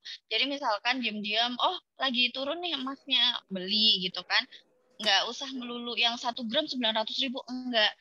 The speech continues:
Jadi dia bisa beli by nominal uang, katakanlah punya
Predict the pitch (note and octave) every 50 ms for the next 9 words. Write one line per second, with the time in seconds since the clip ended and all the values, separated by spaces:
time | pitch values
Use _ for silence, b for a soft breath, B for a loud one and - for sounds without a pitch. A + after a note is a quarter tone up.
0 | b b _ _ - G#3+ G#3 G#3 G3+ A3+ B3+ C4+ C#4+ C#4+ B3+ A3+ G#3+ G#3+ A3+ A3+
1 | B3 C#4+ C4 A#3 A#3 A3+ - B3+ B3 - G#3+ G#3 G3 G3+ G#3+ B3 B3 A3 G#3 G#3+
2 | G3+ G3 G3 G3 G3+ G3 G3 G3 G3 G3 G3+ G#3+ A3 A3 G#3+ G#3 G#3+ G#3+ G#3 F3+
3 | G#3 G#3 G#3 A#3 C4 - C4 B3 A3 - G#3 G#3 G#3+ A3+ A#3 _ G#3+ G#3 F#3+